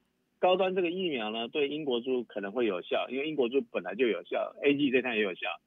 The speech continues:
那高端疫苗对 Delta 株呢，就是所谓的印度株，可能效果也会打一点折扣。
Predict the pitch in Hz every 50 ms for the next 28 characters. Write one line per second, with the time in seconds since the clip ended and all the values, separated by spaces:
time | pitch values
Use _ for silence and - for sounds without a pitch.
0 | _ _ _ _ _ _ _ _ _ _ - 170 180 180 165 - 202 202 202 202
1 | 196 202 208 202 175 135 123 113 113 123 139 180 175 170 151 143 _ 185 180 175
2 | 156 156 139 135 139 156 156 156 147 135 127 123 127 147 151 147 135 131 127 131
3 | - 175 170 156 147 156 143 139 139 139 131 - - 123 123 135 131 - 165 143
4 | 131 123 113 107 113 135 - - 107 107 123 127 120 104 98 - 107 107 - -
5 | 135 101 -